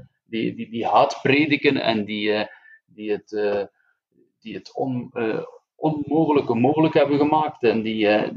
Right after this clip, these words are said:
allee, die, die, die flagrante, stuitende uitspraken van haar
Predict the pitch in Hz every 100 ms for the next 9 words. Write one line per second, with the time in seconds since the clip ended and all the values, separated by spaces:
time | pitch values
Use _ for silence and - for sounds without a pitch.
0 | - - 117 110 104 - - 247 247 -
1 | _ _ - - 120 120 - 151 156 127
2 | - - 151 160 135 117 123 139 - 151
3 | 156 156 135 139 135 113 -